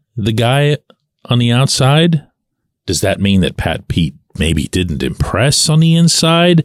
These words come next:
Does that mean that, I don't know. My friends, this secondary, which I've been complaining about only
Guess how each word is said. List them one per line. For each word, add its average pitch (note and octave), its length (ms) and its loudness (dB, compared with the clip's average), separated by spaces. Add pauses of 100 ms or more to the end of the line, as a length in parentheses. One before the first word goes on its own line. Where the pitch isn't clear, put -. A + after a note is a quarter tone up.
(360)
Does D2 240 -6
that G2 220 0
mean G2+ 440 2
that, D#2+ 240 -2 (100)
I A2+ 200 0
don't D#2+ 420 -4
know. E2 540 -2 (1200)
My G2 220 0
friends, A2 640 0 (400)
this A2 260 2
secondary, G#2+ 840 0 (920)
which C3 240 0
I've C3 220 0
been D3+ 160 0
complaining D#3 720 0
about F#2+ 420 -2 (180)
only F3+ 800 2